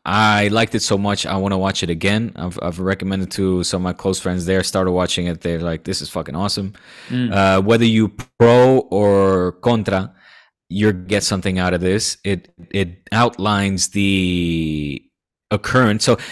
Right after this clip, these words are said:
Speaker 1: it's, it's the four days of when, it's really well done. It's the four days of when,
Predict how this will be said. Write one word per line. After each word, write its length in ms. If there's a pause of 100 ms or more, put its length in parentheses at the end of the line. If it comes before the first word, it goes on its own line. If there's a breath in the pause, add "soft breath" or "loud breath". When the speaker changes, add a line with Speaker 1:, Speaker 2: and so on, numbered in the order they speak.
Speaker 1:
it's, 220
it's 180
the 140
four 360
days 640
of 140
when, 420 (400 soft breath)
it's 160
really 220
well 180
done. 220
It's 140
the 80
four 280
days 280
of 140
when, 320